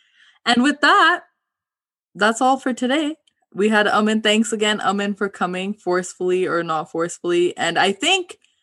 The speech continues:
I don't know, what do you guys think? I think I'm gonna ask you guys. Do you think we should make Amin a regular on this podcast?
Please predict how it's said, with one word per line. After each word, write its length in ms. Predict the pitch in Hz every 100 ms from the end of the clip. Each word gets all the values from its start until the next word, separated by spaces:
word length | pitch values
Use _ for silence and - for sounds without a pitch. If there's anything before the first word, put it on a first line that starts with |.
| _
I 120 | 202
don't 80 | 254
know, 80 | 269
what 100 | 247
do 60 | 277
you 80 |
guys 180 | 254 226
think? 360 | 233 170 135 - _ -
I 100 | 196
think 200 | 240 240
I'm 100 | 226
gonna 140 | 220
ask 240 | 196 196 -
you 120 | 208
guys. 260 | 170 135 139
Do 120 | 196
you 120 | 233
think 200 | 269 339
we 100 | 330 294
should 200 | 294 233
make 340 | 220 226 226 -
Amin 320 | 202 220 202
a 100 | 156
regular 480 | 160 180 202 202 196
on 160 | 165
this 140 | 170 165
podcast? 560 | 160 147 160 190 208